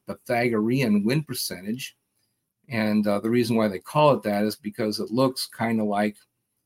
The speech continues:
the equation that you use to calculate the, uh, uh, area of a triangle. Um, but anyway, and that was discovered by the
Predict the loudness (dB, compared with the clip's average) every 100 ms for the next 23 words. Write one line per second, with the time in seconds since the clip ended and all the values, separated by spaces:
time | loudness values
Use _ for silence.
0 | _ _ _ 0 0 2 4 4 4 4
1 | 4 0 -2 2 4 4 2 -4 -8 -2
2 | -2 -2 -4 -2 0 -2 -4 _ _ _
3 | _ _ _ _ _ -6 -4 -2 -4 -8
4 | -8 -8 -12 _ _ _ _ _ _ _
5 | _ -14 -12 -6 2 6 6 6 2 2
6 | -2 -6 -10 -10 -6 0 2 2 2 -2
7 | -4 -4 -6 _ _ _ _ _ _ _
8 | -4 0 0 0 -2 -6 -6 -2 -2 -2
9 | -2 2 4 4 2 0 -4 -12 _ -10
10 | -6 -4 -2 -4 -4 -4 0 0 0 -4
11 | -6 -10 -12 -14